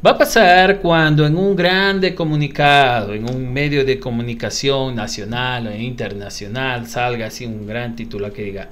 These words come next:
"Embajada de México dice que quita el refugio, quita la protección a Jorge Glass y pide a autoridades ecuatorianas que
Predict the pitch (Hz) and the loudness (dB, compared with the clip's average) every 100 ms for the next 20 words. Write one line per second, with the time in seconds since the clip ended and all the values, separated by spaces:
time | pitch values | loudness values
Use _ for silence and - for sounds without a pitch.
0 | - 139 143 151 147 139 135 135 139 135 | -4 0 2 2 0 0 0 0 0 0
1 | 135 135 127 127 113 113 120 - 110 - | -4 -6 -6 -4 -4 -6 -6 -8 -10 -8
2 | 120 117 123 123 - - - - - - | -8 -4 -2 -4 -10 -20 -20 -20 -20 -20
3 | - - - - - - 131 127 120 123 | -20 -20 -20 -20 -10 -2 0 0 -2 -2
4 | 120 147 143 135 139 135 135 - - - | -2 -2 -2 0 2 2 0 -10 -20 -14
5 | - 120 131 123 120 117 - 107 - 127 | -10 -4 0 0 -2 -6 -10 -10 -8 -8
6 | 120 123 131 131 131 120 120 - - 139 | -6 -2 -4 -2 -4 -2 -4 -6 -10 -8
7 | - 139 135 139 135 127 120 113 110 110 | -6 -4 -2 -2 -2 -4 -4 -4 -4 -4
8 | 117 117 120 110 104 107 113 - - 156 | -6 -8 -6 -6 -4 -6 -8 -6 -6 -6